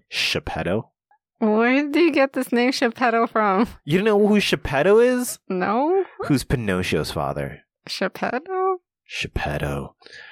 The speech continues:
Speaker 1: Okay, wait, that's wrong. We just looked it up. Geppetto. Geppetto's his his
Speaker 2: Close
Speaker 1: name.
Speaker 2: enough.
Speaker 1: But he doesn't have a last name. It's completely possible his last name is Frankenstein, and we're looking at the same guy.
Speaker 2: Or his father,
Speaker 1: Or
Speaker 2: who
Speaker 1: his
Speaker 2: inspired
Speaker 1: father?
Speaker 2: him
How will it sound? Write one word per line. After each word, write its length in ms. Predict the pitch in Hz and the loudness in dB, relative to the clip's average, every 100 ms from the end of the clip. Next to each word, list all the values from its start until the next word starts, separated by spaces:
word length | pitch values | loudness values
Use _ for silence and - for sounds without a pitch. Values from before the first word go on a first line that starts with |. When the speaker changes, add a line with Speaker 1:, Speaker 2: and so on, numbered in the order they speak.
| - _ 107 | -20 _ -4
Speaker 1:
Okay, 220 | 101 82 | -4 -2
wait, 160 | 76 | -2
that's 200 | 73 71 90 | -2 -4 -4
wrong. 420 | 78 80 90 87 | -4 -4 -6 -8
We 100 | 78 | -10
just 220 | 82 87 | -10 -8
looked 180 | 85 - | -8 -6
it 80 | 80 | -4
up. 220 | 95 - | -4 -6
Geppetto. 960 | 92 92 101 - 101 85 71 50 - _ - | -8 -6 -6 -6 -4 -4 -4 -8 -12 _ -10
Geppetto's 840 | - - - 110 92 78 65 69 | -10 -10 -8 -6 -2 -2 -2 -4
his 400 | - 73 - - _ _ - | -6 -8 -10 -16 _ _ -10
his 320 | - 87 - _ - 233 - - - | -4 -4 -6 _ -8 -8 -8 -14 -4
Speaker 2:
Close 200 | 240 214 | -2 -2
Speaker 1:
name. 100 | 190 | -2
Speaker 2:
enough. 640 | 190 214 262 - - - | 0 0 -4 -8 -12 -4
Speaker 1:
But 100 | 139 | 0
he 80 | 170 | 2
doesn't 180 | 196 185 | 4 4
have 180 | 196 160 | 2 2
a 40 | |
last 320 | 160 170 165 | 2 4 2
name. 240 | 131 95 87 | 0 0 -2
It's 100 | - | -4
completely 420 | 110 117 175 151 | -2 2 4 4
possible 500 | 147 143 143 107 92 | 2 0 0 0 0
his 140 | 104 | 0
last 220 | 104 110 113 | 0 0 0
name 120 | 104 | 0
is 140 | 92 | 0
Frankenstein, 680 | - 113 110 110 98 95 87 | -2 -4 -2 -4 -4 -4 -2
and 80 | 87 | -2
we're 80 | 95 | -2
looking 240 | 98 101 | -2 -4
at 80 | 92 | -6
the 80 | 92 | -4
same 240 | 104 90 | -4 -4
guy. 500 | 87 87 80 - - _ _ _ - | -4 -4 -4 -8 -14 _ _ _ -4
Speaker 2:
Or 120 | 202 | 0
his 160 | 196 - | 0 -2
father, 380 | 185 180 - 220 _ _ _ - | -2 -2 -2 -4 _ _ _ -4
Speaker 1:
Or 100 | 123 | 0
Speaker 2:
who 60 | |
Speaker 1:
his 80 | 110 | 2
Speaker 2:
inspired 420 | 202 - 87 90 | 0 0 -2 0
Speaker 1:
father? 80 | 180 | 0
Speaker 2:
him 240 | 170 180 | 0 -2